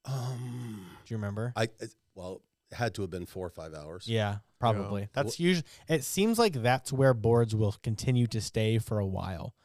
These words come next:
Speaker 3: Seems
Speaker 2: Four to
Speaker 3: good
Speaker 2: five
Speaker 3: enough.
Speaker 2: hours seems like a good, healthy charge rate. Batteries keep getting bigger. Chargers are getting faster, but they're still not, like,
Speaker 3: Yeah.
Speaker 2: getting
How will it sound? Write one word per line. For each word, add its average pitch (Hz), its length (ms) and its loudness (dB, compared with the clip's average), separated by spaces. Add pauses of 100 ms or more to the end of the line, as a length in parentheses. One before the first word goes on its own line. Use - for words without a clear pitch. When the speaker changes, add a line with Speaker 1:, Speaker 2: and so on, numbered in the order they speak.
Speaker 3:
Seems 196 280 -8
Speaker 2:
Four 131 140 8
to 135 80 6
Speaker 3:
good 107 60 2
Speaker 2:
five 131 240 6
Speaker 3:
enough. 117 120 8
Speaker 2:
hours 117 260 6
seems 117 180 -2
like 104 100 -8
a 104 60 -4
good, 120 300 6
healthy 110 340 2
charge 120 380 6
rate. 113 280 6 (240)
Batteries 117 320 4
keep 113 140 -6
getting 110 200 0
bigger. 143 480 6 (240)
Chargers 120 320 6
are 117 40 2
getting 110 200 2
faster, 139 420 4
but 110 120 -2
they're 104 120 0
still 156 380 -2
not, 139 320 4
like, 107 380 0 (280)
Speaker 3:
Yeah. 107 300 -6
Speaker 2:
getting 117 460 4